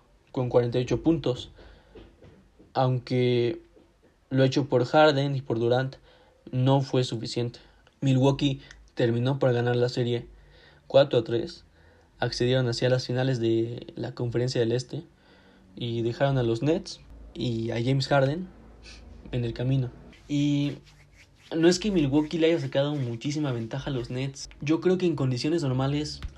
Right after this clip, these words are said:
los Nets, por supuesto que tienen con qué ganarle a Milwaukee. Tres grandes jugadores juntos que en óptimas condiciones, eh, pueden ganarle a cualquier equipo y ser claros candidatos al anillo.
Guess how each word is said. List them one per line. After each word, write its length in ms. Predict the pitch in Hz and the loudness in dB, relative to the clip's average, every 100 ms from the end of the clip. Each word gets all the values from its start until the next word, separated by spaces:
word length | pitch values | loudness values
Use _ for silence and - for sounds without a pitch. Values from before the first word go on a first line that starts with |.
| - | -6
los 260 | 127 117 | -4 -2
Nets, 400 | 131 139 - - - - - - - | -2 -2 -4 -14 -16 -20 -20 -20 -8
por 160 | 143 127 | -4 -4
supuesto 400 | 123 147 156 170 | -2 -2 0 0
que 100 | 135 | -2
tienen 280 | 135 151 151 | -2 -2 -2
con 180 | 123 | -6
qué 140 | 120 139 | -4 -2
ganarle 320 | 147 139 143 | 0 0 -2
a 20 | |
Milwaukee. 480 | 131 117 131 131 120 - - - - - - - - - - _ _ - - - | -2 -2 -4 -6 -10 -14 -20 -20 -20 -20 -20 -20 -20 -20 -20 _ _ -20 -20 -4
Tres 260 | 147 170 | 2 4
grandes 340 | 156 160 160 156 | 4 0 -2 -4
jugadores 460 | 135 123 135 143 | 0 2 2 0
juntos 640 | - 143 135 143 135 - - - _ _ _ - | -4 -4 -2 -2 -4 -10 -18 -20 _ _ _ -10
que 120 | 135 | -4
en 100 | 131 | -2
óptimas 380 | 139 143 143 139 | 0 0 -2 -4
condiciones, 840 | 123 117 - 147 143 135 - - - _ _ - _ _ - | -6 -6 -2 -2 -2 -6 -10 -18 -20 _ _ -20 _ _ -12
eh, 560 | 120 113 113 - - - _ - - | -10 -8 -10 -12 -14 -18 _ -20 -8
pueden 300 | - 160 165 | 2 4 4
ganarle 340 | 147 131 139 147 | 2 2 2 0
a 80 | |
cualquier 320 | 143 113 139 139 | -2 -4 -4 -4
equipo 460 | 139 147 147 156 - - _ - _ _ _ _ _ | -4 -4 -4 -6 -12 -20 _ -20 _ _ _ _ _
y 120 | 131 | -10
ser 240 | 131 156 151 | -2 -2 0
claros 360 | 147 147 156 | 2 2 2
candidatos 520 | 151 127 120 127 135 123 | -2 -4 -2 -2 -4 -4
al 60 | |
anillo. 400 | 113 123 120 123 | -4 -4 -6 -8